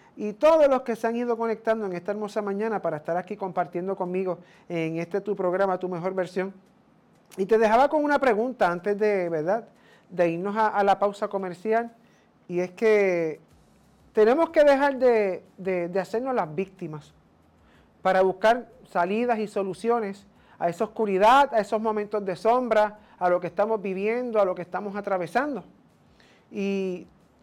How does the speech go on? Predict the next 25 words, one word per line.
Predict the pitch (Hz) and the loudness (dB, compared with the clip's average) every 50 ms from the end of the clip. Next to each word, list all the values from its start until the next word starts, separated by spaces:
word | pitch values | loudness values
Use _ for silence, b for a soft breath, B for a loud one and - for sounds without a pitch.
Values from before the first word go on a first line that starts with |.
| _ - | _ 0
hay | 214 262 294 294 | 2 4 6 6
algo | 294 302 302 285 269 247 | 6 6 6 6 4 4
que, | 254 220 214 196 185 185 | 4 2 2 2 0 -2
que | - 196 190 185 | -4 -4 -4 -4
nosotros | 185 175 - 202 202 247 254 240 - - | -4 -4 -6 -4 -2 0 -2 -2 0 0
tenemos | 254 226 214 214 226 233 233 | -2 0 0 0 -2 -4 -4
que | - 240 | -4 -4
entender, | 220 202 208 190 170 170 170 196 214 214 | -4 -4 -4 -6 -4 -2 -2 -2 -2 -2
y, | 202 190 | -4 -6
y | - 185 175 | -4 -4 -4
lo, | 180 170 170 175 180 185 | 0 2 2 2 2 0
y | 180 175 | 0 -2
lo | 175 175 | 0 0
he | 175 | 0
vivido | 185 208 214 208 208 220 240 240 233 220 196 | 0 0 0 0 0 2 2 2 2 2 0
en, | 185 180 175 | -2 -4 -6
en | 185 180 | -8 -8
experiencia | 175 156 - - 175 160 170 170 180 202 196 - 220 175 - | -8 -8 -8 -6 -6 -4 -4 -6 -8 -8 -4 -2 -2 -2 2
propia, | 196 254 302 294 254 190 160 - b b b b b b b b b | 4 4 4 4 2 -2 -4 -4 b b b b b b b b b
y | b 180 180 | b -2 0
es | 185 202 220 254 277 269 - - | 2 2 2 2 0 -2 -8 -8
la | 214 214 220 208 208 | -2 2 2 2 2
metamorfosis | 208 202 196 214 196 202 190 190 180 - - 247 277 311 311 311 - 294 254 - 220 | 2 0 2 2 2 2 0 -2 -4 0 4 6 6 6 6 4 -2 -4 -4 -2 0
del | 220 202 180 170 | 2 2 2 0
dolor. | 160 160 151 156 165 165 | -2 -2 0 0 -2 -4